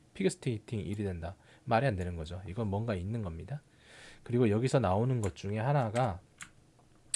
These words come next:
우리들 제약에서 인적 분할이 돼 설립된 제약이, 제-, 회사라고 이제 우리들 휴브레인이 나오죠. 그러니까 여기서는 이제 다시 한 번 더 우리들 제약이라는 상장 회사가 나오게 되는 겁니다.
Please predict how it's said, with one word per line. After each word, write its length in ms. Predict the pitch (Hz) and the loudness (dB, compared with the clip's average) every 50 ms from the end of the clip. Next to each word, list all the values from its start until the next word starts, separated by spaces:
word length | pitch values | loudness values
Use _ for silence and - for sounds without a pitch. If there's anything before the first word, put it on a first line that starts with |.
| - - - - - - - - - - - - - - - | -8 -8 -14 -16 -16 -16 -16 -18 -18 -20 -20 -20 -18 -10 0
우리들 480 | - 139 143 170 196 185 190 190 185 180 | 8 12 12 12 12 12 12 12 12 12
제약에서 540 | 151 147 135 131 127 123 131 123 143 165 156 | 12 10 10 10 10 8 6 6 6 4 4
인적 460 | - 156 165 165 156 180 160 - - | 4 4 2 4 4 2 2 2 0
분할이 320 | - 131 123 120 117 113 | -2 0 0 2 0 0
돼 140 | 107 120 123 123 | 0 0 -2 0
설립된 580 | - 143 139 139 139 135 - - 123 117 107 | 0 0 0 0 0 -2 -4 -4 -4 -4 -4
제약이, 380 | 104 - 104 101 101 98 107 - - _ _ - | -2 0 0 0 0 -2 -6 -10 -12 _ _ -12
제-, 120 | - - 113 | -8 -8 -6
회사라고 720 | - - 147 - 147 135 117 98 92 90 - 123 135 117 | -2 0 2 4 4 4 6 4 0 2 2 2 2 2
이제 160 | 98 95 98 | 2 0 0
우리들 320 | 90 95 101 104 - 107 | 0 0 -2 -2 -2 -2
휴브레인이 400 | - - 120 113 110 104 101 95 | -2 -4 -4 -2 -2 -2 -2 -2
나오죠. 400 | 87 85 85 87 - 123 139 147 - | -4 -6 -6 -6 -4 -4 -4 -4 -4
그러니까 380 | - 110 104 95 - - 92 95 | -8 -8 -6 -6 -4 -4 -4 -2
여기서는 460 | 95 95 107 104 - 101 95 92 92 | -2 -2 -4 -4 -4 -4 -4 -4 -4
이제 120 | 90 90 | -6 -6
다시 360 | - - - - 104 - - | -6 -4 -4 -4 -4 -2 0
한 160 | 156 143 127 110 | 0 0 0 0
번 100 | 98 95 | -4 -4
더 80 | 104 | -4
우리들 340 | - 92 101 110 - 113 104 | -4 -4 -4 -4 -2 -4 -4
제약이라는 760 | - - 107 110 117 120 123 113 107 101 104 117 147 185 220 - - _ _ _ | -2 -2 -2 0 0 0 0 -2 -2 -2 0 0 -2 -2 -2 -6 -10 _ _ _
상장 340 | - - - 147 147 147 139 | -12 -4 -2 0 2 2 2
회사가 240 | 117 107 110 98 87 | 0 0 -2 -2 -2
나오게 300 | 80 82 90 95 90 85 | -2 -2 -2 -2 -4 -4
되는 200 | 87 87 82 82 | -6 -8 -8 -10
겁니다. 340 | 82 82 98 - - - | -12 -12 -14 -16 -16 -18